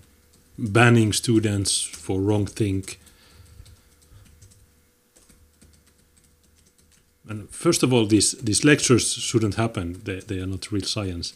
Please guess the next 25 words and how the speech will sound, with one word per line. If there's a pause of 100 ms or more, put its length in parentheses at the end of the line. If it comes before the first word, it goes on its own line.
(540)
In
Hungary,
Orban
has
banned
these,
uh,
nonsense
courses, (1900)
which
is
a
good
move. (380)
We,
we
need (200)
to
be
more
like
Orban. (100)
We
need
to